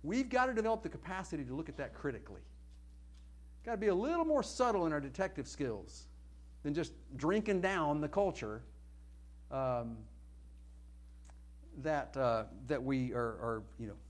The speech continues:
the air that we're breathing, the water we're swimming in, whatever metaphor you want to use. Now, there's one more point, but we're saving it to next week. I know your people were scared right then.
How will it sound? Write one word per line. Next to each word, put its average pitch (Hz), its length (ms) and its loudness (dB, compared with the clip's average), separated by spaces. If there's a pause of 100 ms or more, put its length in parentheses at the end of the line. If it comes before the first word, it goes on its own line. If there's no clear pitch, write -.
(160)
the 139 140 2
air 185 180 10
that 202 100 8
we're 185 100 12
breathing, 147 400 6
the 131 80 2
water 165 300 6
we're 156 60 6
swimming 135 300 2
in, 123 120 0
whatever 139 360 4
metaphor 131 580 0 (520)
you 123 120 0
want 123 180 0
to 123 80 -8
use. 110 220 -6
Now, 160 80 0
there's 170 160 2
one 226 320 2
more 233 440 6 (1000)
point, 131 360 -2 (2250)
but 131 80 -8
we're 135 80 -2
saving 139 260 0
it 135 60 -8
to 131 60 -6
next 135 200 -8
week. 107 160 -6 (840)
I - 20 -8
know 135 120 -2
your 120 200 -4 (340)
people 120 200 -8
were 104 80 -10
scared 113 440 -6
right 104 200 -8
then. 104 180 -8